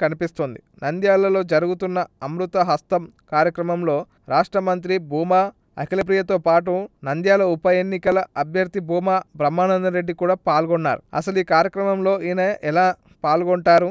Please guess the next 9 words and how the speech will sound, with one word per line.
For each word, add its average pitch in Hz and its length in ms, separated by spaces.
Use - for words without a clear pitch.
స్టేజ్‌పై 196 400
ఎలా 185 120
కూర్చుంటారు, 185 580
ఆ 151 60
మీటింగ్లో 190 600
ఎలా 185 120
మాట్లాడతారు, 156 560
అధికారం 190 440
చేతిలో 180 320